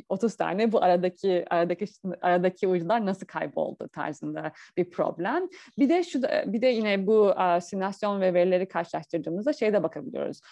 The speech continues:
Bu galaksilerin kütlesi, bu X ekseninde gördüğünüz galaksinin, e, galaksinin kütlesi ama aslında sadece üç yüz,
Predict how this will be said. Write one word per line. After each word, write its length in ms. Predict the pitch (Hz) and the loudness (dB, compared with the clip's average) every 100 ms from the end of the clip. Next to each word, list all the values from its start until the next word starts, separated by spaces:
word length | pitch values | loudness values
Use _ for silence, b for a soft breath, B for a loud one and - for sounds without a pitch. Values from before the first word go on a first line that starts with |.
| B | B
Bu 100 | 208 | 0
galaksilerin 600 | 226 226 220 - 220 214 | 2 0 -2 -4 -4 -4
kütlesi, 540 | 214 214 - 175 - 254 | -6 -10 -6 -6 -4 -2
bu 240 | 330 226 | -2 -2
X 240 | - - | -4 -4
ekseninde 400 | 196 - 190 185 | -4 -2 -2 -2
gördüğünüz 440 | 185 180 175 180 180 | 0 0 0 -4 -2
galaksinin, 760 | 185 175 170 - 180 175 180 B B B | -2 -2 -4 -6 -4 -2 -4 B B B
e, 300 | 180 160 165 | -2 0 -2
galaksinin 500 | - 185 180 - 190 | -2 -2 -2 -4 -4
kütlesi 760 | 185 - _ 190 185 - 220 269 | -6 -14 _ -2 -2 0 0 0
ama 200 | 190 175 | 0 -4
aslında 200 | - 180 | -4 -2
sadece 320 | 180 175 175 | 0 0 -2
üç 220 | 180 - | -4 -6
yüz, 220 | 165 - | -8 -8